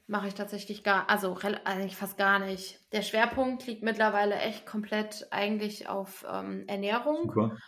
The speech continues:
Speaker 1: Ähm, genau, weil ich einfach auch gemerkt habe, und Hormone, das ist auch so ein
Speaker 2: Ja.
Speaker 1: Thema, ähm, weil ich halt gemerkt habe,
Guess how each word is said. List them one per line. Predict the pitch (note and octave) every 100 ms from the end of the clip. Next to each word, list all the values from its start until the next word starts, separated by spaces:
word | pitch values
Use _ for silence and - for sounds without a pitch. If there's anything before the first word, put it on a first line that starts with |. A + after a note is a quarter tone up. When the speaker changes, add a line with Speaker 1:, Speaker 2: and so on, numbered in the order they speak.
| - _
Speaker 1:
Ähm, | G#3 A3 A3 A3 A3 A3 G#3+ G#3+ - _ _ _ - -
genau, | B3 A3 G#3+ G3
weil | F#3+ F#3+
ich | G#3+
einfach | - G#3 A3
auch | - -
gemerkt | G3 F#3+ G#3 -
habe, | A3+ A3+ -
und | F#3 F#3+
Hormone, | F#3 F3+ G#3 B3+ D4+
das | G#3+ G#3+
ist | G#3+
auch | G#3
so | -
ein | A#3
Speaker 2:
Ja. | -
Speaker 1:
Thema, | B3 B3 C4+ C4 - - - - - - -
ähm, | - G#3+ G#3 G#3 G#3 G#3 G#3 G#3 G3+ -
weil | G3+ G3+ G#3 G#3 G#3 G#3 -
ich | G#3+ G#3+
halt | G#3+ G#3
gemerkt | F#3+ G#3 G#3 G#3+
habe, | G#3 G3+ G3+ G#3